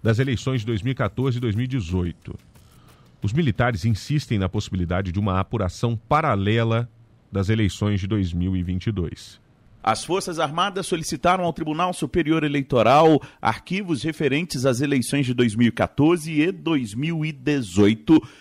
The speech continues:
Speaker 2: citadas pelo presidente Jair Bolsonaro como provas de existência de fraudes.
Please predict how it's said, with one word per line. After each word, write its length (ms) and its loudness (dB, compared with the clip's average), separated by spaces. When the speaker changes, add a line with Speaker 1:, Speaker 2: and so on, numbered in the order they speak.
Speaker 2:
citadas 720 2
pelo 180 0
presidente 540 -2
Jair 220 2
Bolsonaro 680 2
como 200 4
provas 640 4
de 160 -4
existência 680 -2
de 80 -6
fraudes. 680 2